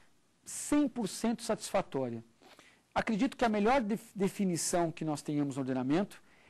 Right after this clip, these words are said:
é um posicionamento esposado, dentre outros autores, pelo professor Luiz Guilherme Marinoni. Ele diz o seguinte, que se o litisconsórcio for unitário, o ato positivo praticado por um atinge os demais.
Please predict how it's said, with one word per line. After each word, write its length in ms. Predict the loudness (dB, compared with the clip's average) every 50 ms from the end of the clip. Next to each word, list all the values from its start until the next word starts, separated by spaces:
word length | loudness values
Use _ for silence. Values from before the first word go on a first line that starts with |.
| _ _ -2
é 100 | -2 -2
um 80 | -2
posicionamento 720 | 0 0 0 0 0 0 0 0 0 0 -2 -2 -6 -8 -8
esposado, 540 | -8 -10 -4 2 2 4 4 4 4 4 2
dentre 420 | 2 2 4 2 4 4 4 6 6
outros 340 | 6 6 6 4 2 2
autores, 520 | 2 2 2 2 2 2 2 2 -2 -6 -10 -14 -20 -20 _ _
pelo 160 | -2 0 0
professor 320 | 0 -2 -4 -4 -2 -2 0
Luiz 200 | 2 2 2 2
Guilherme 340 | 2 2 4 4 4 4
Marinoni. 500 | 2 2 2 2 2 2 2 0 -2 -4 -10 -14 _ _ _ _ _ _
Ele 120 | 2 2 4
diz 160 | 4 2 0
o 40 | 0
seguinte, 480 | 0 -2 0 -2 -2 -4 -6 -10 -10 _ _ -20 -20 _ _
que 100 | -8 -6
se 320 | -6 -4 0 0 2 2 2
o 100 | 0 0
litisconsórcio 520 | 0 0 0 -2 -2 0 2 2 2 2 0
for 80 | 0
unitário, 520 | 0 0 0 2 4 4 4 4 2 0 -6 -10 -20 -20 _ _
o 140 | 0 2 4
ato 240 | 4 4 4 2 -2
positivo 500 | -4 -2 0 0 0 0 -2 -2 -4 -2
praticado 460 | 2 2 2 2 0 0 0 0 0
por 220 | 0 -2 0 2
um 160 | 2 0 0 -4 -8 _ _ -2
atinge 580 | -2 -2 -2 -2 -4 0 0 2 2 0 0
os 100 | -2 -2
demais. 600 | 0 0 2 2 2 0 0 -4 -6 -10 -12 -16